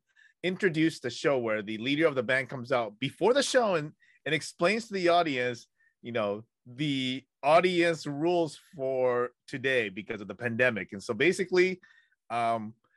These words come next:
you know, everybody ob-, obviously had to be masked up, but not only do they have to be masked up, there will be no yelling. There will be no vocalizations, you know, so they ask all expressions to be either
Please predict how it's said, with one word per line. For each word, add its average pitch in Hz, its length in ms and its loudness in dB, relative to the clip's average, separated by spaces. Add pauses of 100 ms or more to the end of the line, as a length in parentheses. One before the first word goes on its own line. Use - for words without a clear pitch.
(300)
you 120 80 -10
know, 104 140 -6
everybody 185 380 4
ob-, 151 300 6
obviously 139 320 -2
had 131 160 2
to 117 60 -12
be 120 80 -2
masked 123 340 0
up, 131 140 2
but 104 120 -6
not 170 260 4
only 208 180 -6
do 175 80 -6
they 165 120 -2
have 156 160 -2
to 151 60 -8
be 135 100 -6
masked 131 360 -2
up, 127 160 2 (260)
there 220 180 6
will 156 200 0
be 107 220 -8
no 131 220 -2
yelling. 117 400 0 (220)
There 170 140 4
will 196 120 2
be 147 120 -2
no 135 360 -2
vocalizations, 123 920 -4 (320)
you 101 60 -10
know, 101 120 0
so 127 160 2
they 170 180 6
ask 151 220 6 (100)
all 208 440 6
expressions 185 640 0
to 139 100 -8
be 123 240 -4 (120)
either 113 320 0